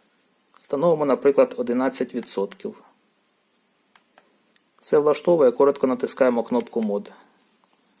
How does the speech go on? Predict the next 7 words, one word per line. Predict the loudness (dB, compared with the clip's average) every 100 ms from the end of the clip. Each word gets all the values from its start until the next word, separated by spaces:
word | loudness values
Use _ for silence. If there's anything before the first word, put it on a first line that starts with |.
| _
Війшли | -6 -2 -2
в | 2
режим | 4 4
налаштування | 2 2 2 2 2 2 2
другого | 2 2 4 2
порогового | 4 4 4 4 4 2
рівня, | -4 -4 -6